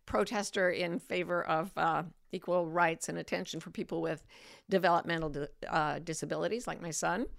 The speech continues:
I happen to be a very lo-,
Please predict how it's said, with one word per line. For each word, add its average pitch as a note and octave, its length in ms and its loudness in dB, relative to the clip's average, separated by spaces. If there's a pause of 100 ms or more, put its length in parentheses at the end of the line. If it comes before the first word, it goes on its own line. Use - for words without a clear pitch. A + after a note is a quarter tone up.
(800)
I F3+ 480 4
happen G#3 260 -2
to G#3+ 60 -2
be A3+ 160 -2
a G3 80 2
very F#3+ 840 0 (160)
lo-, E3+ 420 0